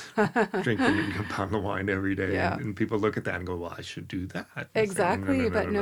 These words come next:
Speaker 2: no."
Speaker 1: no, your
Speaker 2: <laughs> Yeah.
Speaker 1: body is, is really different.
Speaker 2: Yeah,
Speaker 1: And so
Speaker 2: totally.
Speaker 1: who knows what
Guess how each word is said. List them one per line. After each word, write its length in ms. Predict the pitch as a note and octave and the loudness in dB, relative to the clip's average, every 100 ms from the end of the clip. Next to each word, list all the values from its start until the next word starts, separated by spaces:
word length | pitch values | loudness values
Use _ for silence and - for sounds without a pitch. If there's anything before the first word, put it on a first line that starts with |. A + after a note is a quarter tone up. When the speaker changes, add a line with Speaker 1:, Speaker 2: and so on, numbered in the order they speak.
| B3 | 4
Speaker 2:
no." 220 | F4+ F4+ | 4 4
Speaker 1:
no, 100 | F3+ | 2
your 200 | E3+ F#3 | 2 2
Speaker 2:
<laughs> 60 | |
Yeah. 0 | |
Speaker 1:
body 360 | F#3 F#3 G3+ A#3 | 4 2 2 0
is, 320 | G#3+ F#3 - - - | 0 -2 -8 -18 -6
is 360 | F#3+ F3 - F3+ | -4 -4 -8 -4
really 300 | F3+ G3+ B3 | 0 2 0
different. 540 | G3 E3+ - F#3 C#3+ - | -2 -4 -4 -4 -4 -6
Speaker 2:
Yeah, 260 | - - - | -8 -8 -6
Speaker 1:
And 180 | F#3+ F#3 | -4 -2
so 100 | - | -2
Speaker 2:
totally. 200 | F3 E3+ | 0 0
Speaker 1:
who 120 | F#3 G#3+ | 0 2
knows 340 | F#3+ G3 G3 | 4 4 2
what 380 | F3+ F3 E3+ | 0 2 2